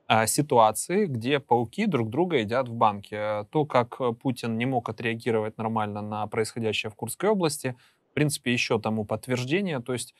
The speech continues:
э, все-таки вот что-то происходит. Хотелось бы понять, что, как вы видите, э, вот эту ситуацию.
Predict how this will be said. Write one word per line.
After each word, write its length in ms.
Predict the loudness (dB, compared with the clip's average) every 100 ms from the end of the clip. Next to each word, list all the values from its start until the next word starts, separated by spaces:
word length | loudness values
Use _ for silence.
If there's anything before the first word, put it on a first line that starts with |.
| _ _ -2
э, 200 | 2 2
все-таки 640 | 0 0 0 0 -4 -2 0
вот 180 | 0 -2
что-то 340 | -4 -4 -4
происходит. 800 | -2 -2 -2 -4 -2 -2 -2 -4
Хотелось 480 | -6 -6 -4 -4 -4
бы 120 | -6
понять, 400 | -6 -6 -6 -8
что, 360 | -10 -8 -2 2
как 220 | 2 0
вы 160 | 0 0
видите, 360 | -2 -6 -6
э, 180 | -4 -4
вот 220 | -6 -10
эту 160 | -10 -10
ситуацию. 680 | -10 -2 -2 -2 -8 -16